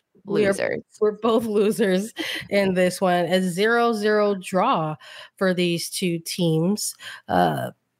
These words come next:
Speaker 1: gotta say, uh, there's obviously a lot that's happening, um, in the league right now off the pitch, uh, that is very much impacting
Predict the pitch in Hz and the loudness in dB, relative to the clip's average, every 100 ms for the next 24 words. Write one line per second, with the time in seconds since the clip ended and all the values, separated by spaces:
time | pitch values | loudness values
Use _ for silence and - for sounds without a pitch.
0 | _ - 208 220 - 233 202 190 185 175 | _ -2 0 0 2 2 2 2 -2 -4
1 | 208 202 208 214 202 202 208 190 185 175 | -2 -2 0 0 0 0 0 0 0 0
2 | 175 180 165 156 180 180 - 175 170 175 | 2 2 2 -2 -2 -2 0 -2 0 0
3 | 165 160 165 - - _ 170 170 165 170 | 0 -2 -6 -14 -20 _ 0 2 0 -4
4 | _ 208 196 185 175 180 175 170 170 170 | _ 0 2 2 2 0 2 0 2 2
5 | 165 165 165 - - 175 170 - - - | 2 2 0 0 0 2 0 -2 -8 -4
6 | 170 170 175 180 175 175 170 - - 180 | -4 -4 0 2 4 2 -2 -10 -12 -6
7 | 190 190 190 185 180 185 180 180 180 185 | 0 2 4 2 0 -2 -4 -4 -4 -4
8 | 190 196 190 | -2 -2 -4